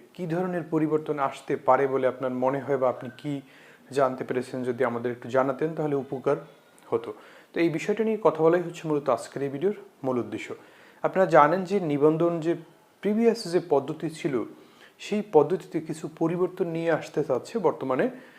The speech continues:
সেই পরিবর্তনগুলো কি, সেই বিষয়গুলো আমি আপনাদের সংক্ষেপে একটু দেখানোর চেষ্টা করছি। এরপরে কথা হলো,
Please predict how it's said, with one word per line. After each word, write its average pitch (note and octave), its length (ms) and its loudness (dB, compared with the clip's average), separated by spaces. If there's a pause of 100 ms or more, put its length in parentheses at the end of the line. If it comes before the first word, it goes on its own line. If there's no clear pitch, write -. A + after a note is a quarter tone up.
(200)
সেই G#3+ 220 -2
পরিবর্তনগুলো F#3+ 840 0
কি, B3+ 200 -4
সেই F#3+ 240 -2
বিষয়গুলো C3+ 460 -2
আমি C3 120 -2
আপনাদের B2 300 -4
সংক্ষেপে E3 520 -4
একটু C3 180 -6
দেখানোর B2+ 340 0
চেষ্টা B2+ 320 -6
করছি। B2+ 320 -4 (600)
এরপরে A3+ 440 2
কথা D#3 240 4
হলো, D#3 380 0